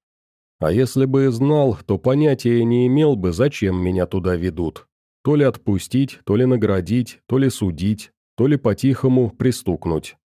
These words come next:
В последнее верилось от чего-то больше. Отвели меня в итоге в кирпичный домик. Оказавшись в просторном холле, я, наконец, смог открыть глаза и осмотреться.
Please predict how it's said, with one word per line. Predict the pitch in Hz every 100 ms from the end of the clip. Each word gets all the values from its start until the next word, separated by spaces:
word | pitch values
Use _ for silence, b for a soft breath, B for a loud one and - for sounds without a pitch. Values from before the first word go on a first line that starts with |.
| _ _ _
В | - -
последнее | 107 - 147 135 92 85 85
верилось | 113 131 117 113 -
от | 107
чего-то | - 110 110 117
больше. | 101 90 76 - 76 65 - _ _ _ _ _ _ _ _ _
Отвели | - - 104 139 170
меня | 156 151 147
в | 139
итоге | 131 147 135 131
в | -
кирпичный | 135 123 151 123 131 131
домик. | 127 139 95 73 - - _ _ _ _ _ _ _ _
Оказавшись | - 76 95 95 123 - 120 107
в | -
просторном | - 110 - 127 117 117 113
холле, | - 143 131 87 69 - _
я, | 92 101
наконец, | 143 147 151 160 156 -
смог | - 139 139 139
открыть | 131 - 139 123
глаза | 113 120 117 131 135
и | - 117
осмотреться. | 113 123 117 - 98 80 - 73 65